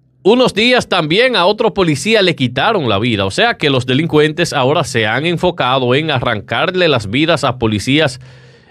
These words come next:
en intentos de asaltos. Wow, señores. Me informan que uno de los delincuentes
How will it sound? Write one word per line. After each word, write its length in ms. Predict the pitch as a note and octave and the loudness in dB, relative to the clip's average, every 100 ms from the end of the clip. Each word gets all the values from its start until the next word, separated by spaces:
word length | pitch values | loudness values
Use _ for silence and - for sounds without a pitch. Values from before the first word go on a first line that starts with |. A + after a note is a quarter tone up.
| _ | _
en 160 | B2+ B2+ | -2 0
intentos 760 | A2+ G2+ B2+ E3+ E3 E3 - G#2 | 0 0 0 0 -2 -6 -6 -6
de 200 | G#2+ A2 | -2 -2
asaltos. 1120 | G2+ - D3+ B2+ G2+ - B1 - - - - _ _ _ _ _ - - - - - - - - - - - | -4 -4 -2 -2 -4 -10 -10 -12 -20 -20 -20 _ _ _ _ _ -20 -20 -20 -20 -20 -20 -20 -20 -20 -20 -2
Wow, 380 | C3 F#3+ D3+ | 0 2 2
señores. 680 | B2+ C#3 B2 A2 G#2+ - - - _ _ | 0 -2 0 0 -2 -6 -14 -20 _ _
Me 160 | A#2+ D#3+ | -2 0
informan 580 | E3 E3 G#3+ A3+ A#3 G#3+ | 0 2 2 2 0 0
que 280 | G3+ F3 D#3 | 0 2 2
uno 460 | F#3+ A#3+ G3+ F#3+ F3+ | 2 2 2 2 2
de 140 | D#3+ | 0
los 180 | D#3 C3 | 0 0
delincuentes 1300 | D3 C#3+ C3+ F3+ F#3+ E3 C#3 C#3+ - - - - | 0 0 0 0 0 0 0 0 -2 -12 -18 -20